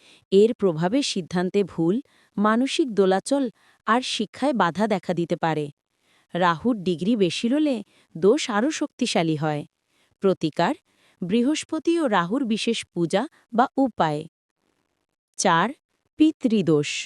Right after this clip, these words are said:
সূর্যের সঙ্গে শনি অথবা রাহুর অশুভ অবস্থানেই জন্ম নেয় পিতৃদোষ।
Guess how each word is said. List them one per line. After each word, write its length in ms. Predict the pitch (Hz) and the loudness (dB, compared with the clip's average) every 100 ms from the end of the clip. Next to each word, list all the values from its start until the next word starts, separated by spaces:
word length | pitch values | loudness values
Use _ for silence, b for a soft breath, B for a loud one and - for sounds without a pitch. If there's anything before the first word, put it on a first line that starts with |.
| - _ _ _ _ - | -14 _ _ _ _ -10
সূর্যের 540 | - 254 226 294 359 - | -2 -2 0 0 0 0
সঙ্গে 260 | 269 269 | 0 0
শনি 360 | 285 - 190 202 262 | -2 0 0 2 0
অথবা 320 | 254 254 277 | 0 -2 0
রাহুর 340 | 214 170 170 247 | 2 2 2 -2
অশুভ 340 | - 175 - 208 | 0 -2 -2 2
অবস্থানেই 720 | 247 165 175 - 233 254 214 233 b b b | 2 2 -2 -4 0 2 2 -2 b b b
জন্ম 320 | 185 214 214 233 | 2 4 4 4
নেয় 200 | 277 440 | 2 2
পিতৃদোষ। 680 | - 262 - 196 160 156 143 | 0 0 0 -2 2 0 0